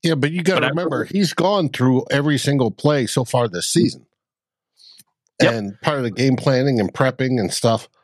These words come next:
Speaker 1: So he knows, at least somewhat familiar with, everything Kirk's done.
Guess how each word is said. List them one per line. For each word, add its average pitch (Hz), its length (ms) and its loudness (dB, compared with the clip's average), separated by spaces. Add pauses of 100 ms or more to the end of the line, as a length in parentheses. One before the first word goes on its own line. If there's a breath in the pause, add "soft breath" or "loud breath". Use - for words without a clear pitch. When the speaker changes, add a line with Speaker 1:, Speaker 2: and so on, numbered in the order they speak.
(920)
Speaker 1:
So 113 360 -2
he 190 240 2
knows, 147 680 2 (2250)
at 123 200 0
least 156 680 2 (1300)
somewhat 165 500 -2
familiar 131 480 2
with, 92 300 -2 (640)
everything 139 400 2
Kirk's - 400 -4
done. - 360 -6